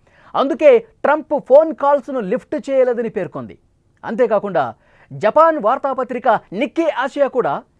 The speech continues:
ఇదే విషయాన్ని చాలా స్పష్టంగా తన కథనంలో పేర్కొంది.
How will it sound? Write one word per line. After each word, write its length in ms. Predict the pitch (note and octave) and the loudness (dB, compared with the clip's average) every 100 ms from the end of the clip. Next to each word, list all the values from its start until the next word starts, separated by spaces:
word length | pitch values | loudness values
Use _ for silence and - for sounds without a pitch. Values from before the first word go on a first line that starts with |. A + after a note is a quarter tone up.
| _ A#2+ | _ -6
ఇదే 240 | F#3 C#4 | -4 -4
విషయాన్ని 500 | B3 B3+ A#3+ G#3+ D3 _ - | -4 -4 -4 -6 -10 _ -8
చాలా 120 | C4+ B3+ | -6 -8
స్పష్టంగా 760 | - B3 C4+ - D4+ B3+ A#3 - _ | -10 -8 -8 -6 -4 -2 -4 -6 _
తన 140 | F#3+ F3+ | -10 -10
కథనంలో 640 | - E3+ E3+ F#3+ F#3 F3 | -12 -12 -12 -12 -10 -10
పేర్కొంది. 580 | F3 A3 A#3 G3+ B2+ | -6 -6 -6 -10 -12